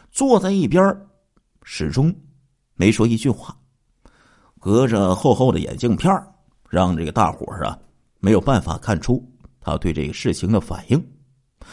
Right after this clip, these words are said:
只有从他微微紧蹙的眉头可以察觉到，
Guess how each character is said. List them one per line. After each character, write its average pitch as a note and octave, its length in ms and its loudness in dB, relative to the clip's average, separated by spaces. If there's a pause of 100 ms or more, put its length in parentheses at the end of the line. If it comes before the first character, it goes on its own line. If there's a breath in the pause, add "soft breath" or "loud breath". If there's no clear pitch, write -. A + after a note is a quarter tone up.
(160 loud breath)
只 F#3+ 220 4
有 A#3 160 6
从 A3 240 0
他 G3+ 420 -2 (100)
微 B3+ 240 0
微 B3 180 0
紧 F#3 320 -4
蹙 A#3+ 200 2
的 B2+ 80 -2
眉 F#3 240 0
头 G3 480 -2 (200)
可 - 120 -2
以 A#2+ 80 0
察 C3+ 240 -2
觉 B2 140 2
到， - 340 -4